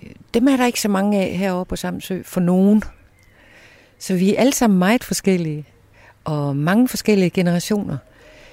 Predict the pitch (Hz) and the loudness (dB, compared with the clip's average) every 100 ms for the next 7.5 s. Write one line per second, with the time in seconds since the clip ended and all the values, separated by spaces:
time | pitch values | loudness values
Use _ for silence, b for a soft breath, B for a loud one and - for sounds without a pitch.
0 | B _ _ _ - - - 151 147 73 | B _ _ _ -20 -12 -4 -2 -2 -6
1 | - - - - 190 240 240 - 220 202 | -8 -10 -10 -4 0 0 -2 0 2 2
2 | - 226 185 - 190 190 175 143 - 151 | 0 0 -2 -4 -4 -2 -2 -4 -8 -6
3 | 135 127 127 123 135 - - - - 98 | -4 -4 -6 -8 -10 -14 -20 -20 -10 -8
4 | - - _ _ _ 202 208 226 - - | -8 -12 _ _ _ 0 2 -2 -4 -2
5 | 294 - b b b b b _ _ _ | -2 -4 b b b b b _ _ _
6 | _ _ _ - - 202 214 202 247 - | _ _ _ -18 -4 -2 -2 -2 -4 -2
7 | - - - 311 | -8 -8 0 0